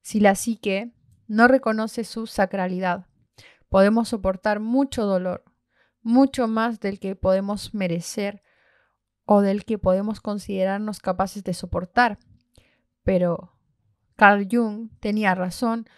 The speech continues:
cuando dijo que los seres humanos no pueden tolerar una vida sin sentido. Al mantener juntos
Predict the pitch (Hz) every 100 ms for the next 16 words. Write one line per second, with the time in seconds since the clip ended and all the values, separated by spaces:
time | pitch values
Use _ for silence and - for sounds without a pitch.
0 | _ - 196 202 202 214 247 240 202 190
1 | - 214 220 226 - 202 208 214 202 214
2 | - 233 269 277 262 233 208 196 196 208
3 | _ _ _ - 254 247 220 226 208 208
4 | 190 175 185 208 196 190 _ _ _ _
5 | _ _ _ _ - _ 214 220 202 202
6 | 202 220 233 262 233 220 208